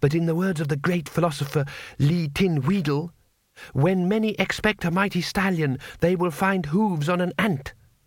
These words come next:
She gave him another calculating look. "When you were on the road," she said,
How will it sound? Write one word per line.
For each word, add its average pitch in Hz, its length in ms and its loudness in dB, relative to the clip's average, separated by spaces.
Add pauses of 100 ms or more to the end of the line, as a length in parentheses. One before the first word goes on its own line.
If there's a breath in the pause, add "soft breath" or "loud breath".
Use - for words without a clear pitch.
(1200)
She 135 140 0
gave 151 240 2
him 139 120 2
another 143 300 2
calculating 120 720 0
look. - 380 -4 (1300 loud breath)
"When 175 260 2
you 202 120 2
were 196 140 2
on 185 220 2
the 170 120 0
road," 165 460 -2 (160)
she - 140 -4
said, 117 280 -2